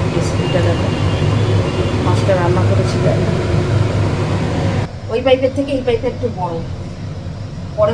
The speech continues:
করলে আবার এই তেল ছিটা যেন না পড়ে, ওই জন্য একদম পুরো কাপড় কুচি নিয়েছি। মাঝে মাঝে আমি সেই কাপড় খুলে পরিষ্কার করে নিই। এখানে কেরোসিন, কেরোসিন তেল দিয়ে ই করেছিলাম, সব আবার সার্ফ দিয়ে পরিষ্কার করে নিই। খাবার তো সব ডাইনিং টেবিলে নিয়ে গেছিলাম,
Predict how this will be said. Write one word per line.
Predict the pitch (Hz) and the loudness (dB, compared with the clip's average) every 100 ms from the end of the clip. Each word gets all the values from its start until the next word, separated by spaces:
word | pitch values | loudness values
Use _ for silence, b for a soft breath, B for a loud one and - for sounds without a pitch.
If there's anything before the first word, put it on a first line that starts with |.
| 233 | 0
করলে | 240 233 | -2 0
আবার | 240 240 | 0 -2
এই | 240 | -2
তেল | 226 220 | -4 -4
ছিটা | 233 233 | -4 -6
যেন | 240 247 233 | -4 -2 -2
না | 214 220 | -2 -2
পড়ে, | 240 294 254 | -4 -4 -4
ওই | 190 | -6
জন্য | 202 196 | -6 -6
একদম | 202 - | -6 -6
পুরো | 226 202 | -6 -6
কাপড় | 190 208 - | -6 -6 -6
কুচি | - 233 | -6 -4
নিয়েছি। | 226 - 233 | -6 -6 -6
মাঝে | 196 202 | -6 -6
মাঝে | 202 214 | -4 -6
আমি | 202 - | -6 -10
সেই | - | -8
কাপড় | 190 180 190 | -8 -8 -10
খুলে | - 202 202 196 - | -8 -8 -8 -8 -10
পরিষ্কার | 196 185 - 208 | -10 -10 -8 -10
করে | 214 214 | -8 -8
নিই। | 277 - - - - - - - - 196 | -8 -10 -10 -10 -10 -10 -8 -6 -6 -6
এখানে | - 226 226 | -6 -6 -4
কেরোসিন, | 233 226 254 | -4 -2 -4
কেরোসিন | 247 233 240 247 | -4 -4 -4 -6
তেল | 247 247 | -6 -4
দিয়ে | 247 240 | -4 -4
ই | 262 | -6
করেছিলাম, | 262 294 262 - | -8 -6 -6 -6
সব | 220 240 240 | -6 -4 -4
আবার | 226 214 | -4 -4
সার্ফ | 202 202 208 196 | -6 -6 -6 -6
দিয়ে | 208 - | -6 -6
পরিষ্কার | - - - | -6 -6 -6
করে | - - | -6 -8
নিই। | - - - - - - - - 605 - - - - - - - - | -8 -8 -8 -8 -8 -8 -8 -8 -8 -8 -8 -8 -10 -8 -8 -8 -8
খাবার | 226 233 240 | -6 -6 -6
তো | 247 | -10
সব | 262 - | -10 -6
ডাইনিং | 226 220 226 | -4 -4 -6
টেবিলে | 233 226 226 | -6 -4 -4
নিয়ে | 214 208 | -6 -6
গেছিলাম, | 190 190 | -6 -6